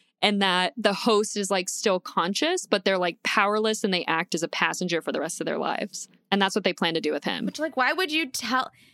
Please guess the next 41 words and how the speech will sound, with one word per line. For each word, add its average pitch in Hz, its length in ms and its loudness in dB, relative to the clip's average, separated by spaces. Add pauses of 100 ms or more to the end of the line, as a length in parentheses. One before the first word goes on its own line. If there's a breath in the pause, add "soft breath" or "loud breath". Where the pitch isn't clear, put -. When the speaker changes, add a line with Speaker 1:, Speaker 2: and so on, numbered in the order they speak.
(140 soft breath)
Speaker 2:
And 294 160 2
then 359 80 0
they, 381 160 2
they're, 311 260 -2
uh, 285 160 2
like, 330 320 -2
as 349 200 2
a, 339 140 0
as 302 200 2
a 254 300 0
person 277 320 -2
watching 196 380 0
this, 165 280 -4
watching 214 240 0
this, 208 160 -4
like, 196 160 -2 (180)
cult 208 460 -2 (300)
training 226 520 -2
video, 320 520 0
I 330 160 0
guess. 359 520 -2 (400 loud breath)
Speaker 1:
<laughs> - 480 -2
Speaker 2:
Is 277 100 0
that 285 200 4
what 294 160 -2
we 359 80 -2
should - 180 -2
call 349 240 -2 (180)
it? - 120 -10 (400 loud breath)
You're 311 180 0
like 320 380 0 (140)
Speaker 1:
Well, 320 120 6
I 302 80 4
think 339 200 2
they're 349 120 4
just, 285 200 0
like, 254 180 2
explaining 190 640 0
to 202 100 0
him, 196 160 0
like, 180 240 0